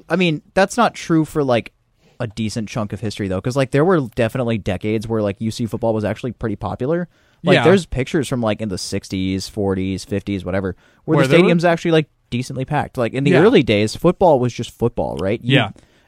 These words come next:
Speaker 1: And, like, it, it was really, I think, the seventies and eighties and maybe the late sixties where U C football attendance, like, was, I, I don't know the history for sure,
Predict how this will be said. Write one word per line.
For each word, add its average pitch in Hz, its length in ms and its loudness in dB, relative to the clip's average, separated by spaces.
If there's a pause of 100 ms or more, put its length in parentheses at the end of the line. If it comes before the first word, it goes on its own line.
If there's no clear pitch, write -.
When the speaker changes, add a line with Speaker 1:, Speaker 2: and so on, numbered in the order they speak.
Speaker 1:
And, 151 160 0
like, 147 300 2 (720)
it, 165 360 -4
it 180 160 6
was 160 140 4
really, 226 340 4
I 151 140 0
think, - 240 -4
the 123 80 -2
seventies 139 760 0
and - 140 -4 (140)
eighties 123 680 0 (300)
and 131 240 0
maybe 143 280 2
the 147 100 2
late 131 220 -4
sixties 98 500 -6 (420)
where 123 140 0
U 120 160 0
C 117 180 -4
football 113 360 0
attendance, 104 440 -4
like, 92 260 -8
was, 92 480 -10
I, - 360 -12
I 135 160 -8
don't 156 160 -4
know 127 160 0
the 113 60 -2
history 117 280 -4
for 120 140 -8
sure, - 240 -10